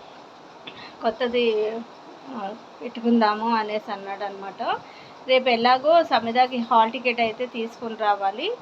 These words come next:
హాల్ టికెట్ తీసుకొని వచ్చిన తర్వాత అటు నుంచి అటే వెళ్ళేసి మళ్ళీ, ఆ, వీలైతే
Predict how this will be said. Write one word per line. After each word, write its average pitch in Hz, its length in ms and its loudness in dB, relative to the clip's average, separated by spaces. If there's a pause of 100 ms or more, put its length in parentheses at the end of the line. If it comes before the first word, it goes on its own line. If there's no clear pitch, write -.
(400)
హాల్ 254 200 2
టికెట్ 277 280 -2
తీసుకొని 247 420 -4
వచ్చిన 233 380 -4
తర్వాత 220 680 -2
అటు 240 560 2
నుంచి 226 220 -4
అటే 220 200 -2
వెళ్ళేసి 220 580 -6
మళ్ళీ, 269 600 -2 (560)
ఆ, 240 140 0
వీలైతే 294 960 2